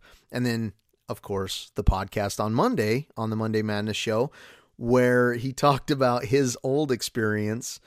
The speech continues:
with D and D, with dice rolling and the different types of people that play D and D, the different ways they rolled dice. He got really into it.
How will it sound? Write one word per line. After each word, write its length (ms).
with 340
D 240
and 160
D, 240
with 280
dice 400
rolling 360
and 100
the 40
different 340
types 340
of 140
people 340
that 220
play 400
D 260
and 160
D, 320
the 80
different 400
ways 380
they 160
rolled 340
dice. 380
He 80
got 260
really 380
into 400
it. 120